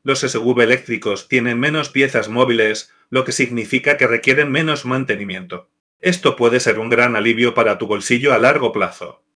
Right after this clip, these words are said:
Algunas marcas incluso están ofreciendo incentivos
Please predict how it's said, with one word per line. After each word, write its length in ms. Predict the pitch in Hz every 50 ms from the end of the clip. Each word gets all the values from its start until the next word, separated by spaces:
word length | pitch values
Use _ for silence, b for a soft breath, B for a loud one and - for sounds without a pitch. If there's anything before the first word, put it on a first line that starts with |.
| _ _ _
Algunas 460 | - 127 127 123 135 156 165 156 - 127
marcas 440 | 135 156 143 - - 131 127 -
incluso 520 | 131 123 117 107 - - 131 143 143 - 135
están 260 | - - - 135 135
ofreciendo 560 | 123 - - 113 110 - 131 147 160 160 143
incentivos 840 | 117 113 107 - 117 110 101 117 139 139 151 160 156 - - _